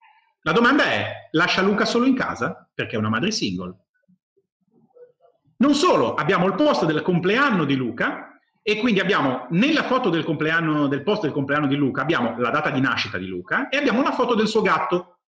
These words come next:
perché lui tiene in braccio il gatto. E uno dei commenti dice, "Uh, ma che carino il tuo gatto,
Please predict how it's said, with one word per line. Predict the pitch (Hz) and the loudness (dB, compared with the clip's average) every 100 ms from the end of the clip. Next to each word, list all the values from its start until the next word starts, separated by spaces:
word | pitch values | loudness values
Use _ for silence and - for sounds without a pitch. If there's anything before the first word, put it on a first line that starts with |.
| _ _ | _ _
perché | - 185 | -4 0
lui | 214 185 190 | 2 4 2
tiene | 175 160 | 2 2
in | 151 | 2
braccio | 123 - | 0 -2
il | 127 | -4
gatto. | 117 104 104 123 | -2 -4 -4 -4
E | 262 320 | 0 2
uno | 294 269 | 4 4
dei | 156 156 | 2 2
commenti | 151 143 107 104 220 | 2 2 0 0 0
dice, | 254 160 - 131 - _ | 2 0 -2 -4 -8 _
"Uh, | 339 359 262 | 4 6 6
ma | 190 247 | 4 2
che | 339 | 0
carino | 254 233 320 226 202 | 0 2 2 4 2
il | - | 2
tuo | 185 | 2
gatto, | 175 190 185 - 180 180 180 - | 2 2 2 2 2 0 -4 -14